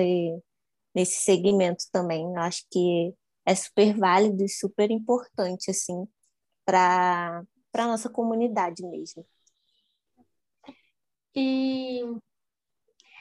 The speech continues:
Speaker 2: pra gente criar essa, essa rotina possível, Nath, dança, é,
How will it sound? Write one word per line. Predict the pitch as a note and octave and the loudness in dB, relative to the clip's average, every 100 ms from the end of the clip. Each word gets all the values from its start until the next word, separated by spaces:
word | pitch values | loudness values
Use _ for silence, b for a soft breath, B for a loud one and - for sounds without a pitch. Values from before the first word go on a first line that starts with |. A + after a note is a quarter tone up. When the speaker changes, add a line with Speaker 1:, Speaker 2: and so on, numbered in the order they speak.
| B | B
Speaker 2:
pra | - D4+ D4+ | 0 2 2
gente | D4+ D#4+ | -2 -4
criar | F4+ E4+ C4 | -2 0 2
essa, | B3+ C4 C4 B3+ A#3 - | 0 0 0 0 -6 -10
essa | A#3 A#3+ B3 | -12 -8 -6
rotina | A#3+ B3 B3 B3 B3 | -4 -6 -6 -8 -6
possível, | B3+ - A3+ A3 A3+ A3 A3 - _ _ _ _ _ _ _ | -8 -8 -12 -10 -8 -8 -10 -16 _ _ _ _ _ _ _
Nath, | A3 F3+ - - A3+ G3+ | -10 -10 -14 -18 -16 -14
dança, | G3 F#3+ F#3+ G#3+ - _ B B B B B _ _ | -14 -14 -16 -20 -20 _ B B B B B _ _
é, | A3 A#3+ G3+ B3 G3+ G3 | 0 4 6 4 2 -2